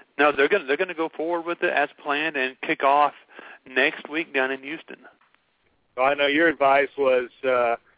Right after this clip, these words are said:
Speaker 2: well, wait till after Christmas break and, and, and get it started late January, middle of January, and, and get it off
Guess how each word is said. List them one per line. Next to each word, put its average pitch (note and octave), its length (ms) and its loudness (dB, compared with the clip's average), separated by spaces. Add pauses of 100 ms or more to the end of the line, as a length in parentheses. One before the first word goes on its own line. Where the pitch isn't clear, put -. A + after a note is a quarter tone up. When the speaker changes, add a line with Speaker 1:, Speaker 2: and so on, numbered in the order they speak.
(140)
Speaker 2:
well, D3 220 2
wait D#3+ 220 2
till D#3+ 140 4
after D#3 260 -2
Christmas E3+ 400 -4 (100)
break D3+ 380 2
and, B2+ 180 -8
and, B2 420 -8
and A#2+ 340 -10 (100)
get D3+ 100 0
it D3+ 180 -2
started D3 440 2 (140)
late C#3+ 300 -4
January, C#3+ 640 -2
middle C#3+ 240 -6
of C#3 120 -6
January, C#3 800 -2
and, B2 100 -10
and A#2+ 260 -12
get C#3+ 100 0
it C3+ 60 -4
off C3+ 160 4